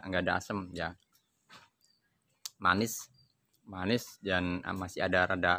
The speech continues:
sepet-sepetnya. Lumayan buahnya cukup banyak ini. Yang ketiga ini buahnya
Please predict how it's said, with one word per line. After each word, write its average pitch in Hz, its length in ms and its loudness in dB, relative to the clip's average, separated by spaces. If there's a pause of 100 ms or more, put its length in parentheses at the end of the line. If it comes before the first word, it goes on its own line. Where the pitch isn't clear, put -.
sepet-sepetnya. 107 640 -10 (1500)
Lumayan 131 400 6
buahnya 127 480 4
cukup 120 320 4
banyak 123 240 0
ini. 90 160 0 (1200)
Yang 104 240 4
ketiga 120 320 4
ini 151 80 4
buahnya 113 400 2